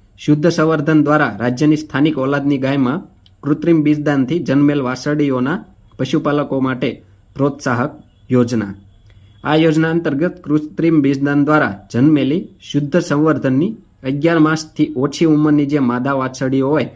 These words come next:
એના પર પશુપાલકોને વધુમાં વધુ એક વાછરડી પર પ્રતિ વાછરડી દીઠ રૂપિયા ત્રણ હજારની સહાય મળવાપાત્ર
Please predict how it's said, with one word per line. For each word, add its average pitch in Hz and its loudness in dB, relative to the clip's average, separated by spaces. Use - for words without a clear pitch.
એના 135 0
પર 151 -2
પશુપાલકોને 131 0
વધુમાં 139 2
વધુ 123 -2
એક 147 -6
વાછરડી 135 -2
પર 139 -2
પ્રતિ 139 -2
વાછરડી 131 -2
દીઠ - 0
રૂપિયા 135 -2
ત્રણ 139 0
હજારની 131 -2
સહાય 127 -4
મળવાપાત્ર 110 -6